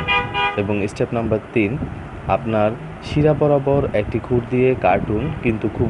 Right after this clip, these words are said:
গভীর না, শুধুমাত্র তিনবার কাটতে হবে এবং কাজ শেষে পরিচালককে একটা ছবি পাঠান। স্টেপ চার, এক খণ্ড কাগজে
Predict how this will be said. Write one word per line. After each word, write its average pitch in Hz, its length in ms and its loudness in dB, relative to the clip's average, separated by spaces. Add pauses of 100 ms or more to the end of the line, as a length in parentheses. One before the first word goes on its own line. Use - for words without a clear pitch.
(120)
গভীর 127 280 4
না, 104 200 2
শুধুমাত্র 120 640 0
তিনবার 143 400 4
কাটতে 120 340 2
হবে 101 340 2 (380)
এবং 98 380 0
কাজ 120 200 2
শেষে 127 360 -4
পরিচালককে 113 520 0
একটা 101 240 -4
ছবি 107 300 0
পাঠান। 92 240 0 (920)
স্টেপ - 320 -2
চার, 110 240 6 (500)
এক 104 120 4 (100)
খণ্ড 147 260 2
কাগজে 131 480 2